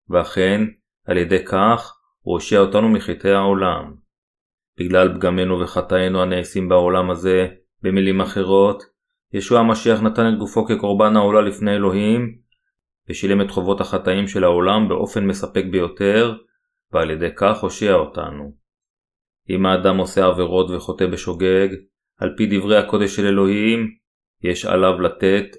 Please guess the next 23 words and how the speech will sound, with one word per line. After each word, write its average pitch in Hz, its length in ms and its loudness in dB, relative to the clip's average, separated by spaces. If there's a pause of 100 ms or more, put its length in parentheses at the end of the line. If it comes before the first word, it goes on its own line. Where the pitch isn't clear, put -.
איל 113 540 2
כקורבן 101 460 -2
עבירה, 104 580 2 (540)
ויש 90 220 -4
להוסיף - 360 -4
עליו 95 240 4
חמישית, 104 640 -6 (420)
ולתת 85 360 -6
אותו 95 240 -2
לכהנים. 101 800 -4 (920)
ויקרא, 92 600 -2 (640)
פרק 90 260 0
חמש, 90 380 -6
פסוקים - 380 -8
חמש 90 340 -8
עשרה 104 240 -4
עד 98 80 -4
שש 95 220 -8
עשרה. 78 340 -12 (1300)
המשמעות 110 540 2
של 110 140 -2
זה 107 220 4
היא, 107 420 0